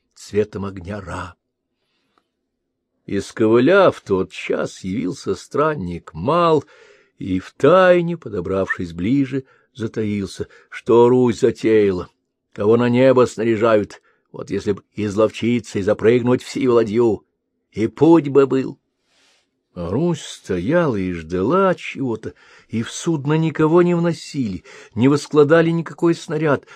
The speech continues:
оружие не клали, и жертвенную куру не зарубили,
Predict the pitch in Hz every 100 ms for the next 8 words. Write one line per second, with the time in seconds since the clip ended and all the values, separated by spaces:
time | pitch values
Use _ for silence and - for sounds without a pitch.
0 | - - 127 139 156 139 147 147 139 113
1 | 117 98 85 _ _ - 104 95 120 110
2 | 113 117 120 - 135 147 151 160 147 151
3 | 151 127 135 98